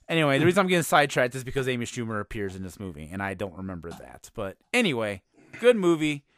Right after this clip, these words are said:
Recommend it. Also, Mike Birbiglia's comedy. I recommend that as well. Okay, back to Amy Schumer.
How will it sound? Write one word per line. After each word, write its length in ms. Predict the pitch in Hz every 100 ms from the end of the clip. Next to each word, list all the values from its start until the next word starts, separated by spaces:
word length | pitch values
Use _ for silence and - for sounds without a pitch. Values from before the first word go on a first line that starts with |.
| _ -
Recommend 520 | 139 147 139 123 123
it. 160 | 120 - _ -
Also, 340 | 135 131 139 131
Mike 260 | 127 123
Birbiglia's 560 | 127 117 131 127 123 117
comedy. 560 | - 123 110 110 104 95
I 80 | 98
recommend 500 | 98 101 104 98 92
that 160 | 85 90
as 120 | 90
well. 220 | 82 73 - - -
Okay, 280 | 156 123 95
back 280 | 131 139
to 100 | 139
Amy 200 | 120 127
Schumer. 340 | 123 165 113